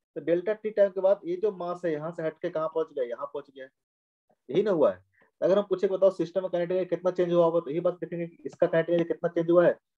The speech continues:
अगर potential energy की बात करेंगे तो देखेंगे इसका potential energy कितना change हुआ है।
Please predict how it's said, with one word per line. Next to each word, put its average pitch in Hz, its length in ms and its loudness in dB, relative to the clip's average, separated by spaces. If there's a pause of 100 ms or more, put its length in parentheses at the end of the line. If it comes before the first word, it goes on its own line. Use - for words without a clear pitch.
(120)
अगर 151 120 8
potential 165 420 0
energy 185 160 -2
की 185 100 -2
बात 170 200 0
करेंगे 175 260 0
तो 147 80 -4
देखेंगे 160 340 -6
इसका - 300 -6
potential 156 340 -2
energy 160 140 -4
कितना 156 240 -4
change 147 180 -6
हुआ 147 120 0
है। 151 60 -8